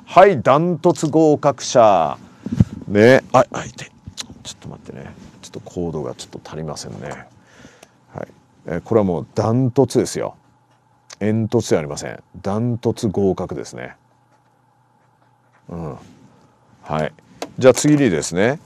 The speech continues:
えー、まあ、その人の答案やるわけです。で、次に、えーっと、じいさんね。じいさん？え？じいさんって、あの、じいさん、ばあさんのですか？じゃないよね。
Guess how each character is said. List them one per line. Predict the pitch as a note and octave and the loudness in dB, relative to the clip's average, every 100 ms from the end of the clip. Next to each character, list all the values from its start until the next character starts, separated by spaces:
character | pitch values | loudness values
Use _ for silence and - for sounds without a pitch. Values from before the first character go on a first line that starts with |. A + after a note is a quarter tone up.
| - - | -16 -2
え | G2+ G2 F#2+ F#2+ F#2+ F2+ | 2 4 4 4 2 0
ー、 | |
ま | A#2 | -2
あ、 | G2 | -4
そ | A2+ | -4
の | G2 | -6
人 | - | -6
の | F#2+ | -8
答 | - F#2+ | -6 -6
案 | F2+ F2 E2 F2+ | -4 -8 -12 -10
や | F#2 F2+ | -6 -4
る | F2+ | -4
わ | C#2+ | -6
け | - | -8
で | A#1 | -12
す。 | - - - _ _ _ | -10 -10 -12 _ _ _
で、 | G#2 | -6
次 | G2+ - B2 | -4 -4 -4
に、 | E2 | -4
え | E2+ C#2 - _ _ - _ - | -8 -10 -14 _ _ -20 _ -12
ー | E2+ E2+ | -8 -8
っ | E2+ | -8
と、 | E2 D#2 C#2+ _ _ | -8 -6 -8 _ _
じ | G#2 F#2 B2+ | -10 0 0
い | |
さ | - D2+ | 0 -6
ん | B1+ | -8
ね。 | F#2 C3+ _ _ - - - _ - F2+ | -10 -10 _ _ -20 -20 -20 _ -14 -6
じ | A#2 C#3+ | 2 4
い | |
さ | E3+ F#3+ C#3 | 6 6 4
ん？ | A#3+ _ _ - | 2 _ _ 2
え？ | B2+ D#3+ - _ _ - _ _ - - - _ _ - | 6 6 4 _ _ -20 _ _ -20 -20 -20 _ _ -12
じ | - G#2+ C3+ D#3 | -6 0 2 2
い | |
さ | D3+ E3+ E3 | 0 -2 -2
ん | |
っ | D3+ | -2
て、 | - C#3 - _ - _ _ | 2 2 0 _ -20 _ _
あ | - B2 | -4 -2
の、 | A#2 A2+ - _ _ _ _ _ | 0 -2 -6 _ _ _ _ _
じ | G#2 A2+ A2+ | -8 -4 -4
い | |
さ | G2 A2+ | -4 -6
ん、 | A2 - | -6 -8
ば | F#2+ G#2+ | -6 -4
あ | G2+ | -4
さ | A2 | -6
ん | G2+ | -6
の | F#2 | -8
で | |
す | C#2+ | -8
か？ | - C2+ - _ _ _ _ _ - _ _ _ _ _ _ | -8 -8 -8 _ _ _ _ _ -20 _ _ _ _ _ _
じ | - | -8
ゃ | A2+ | -6
な | A#2+ | -4
い | G#2+ | -6
よ | |
ね。 | C2+ | -8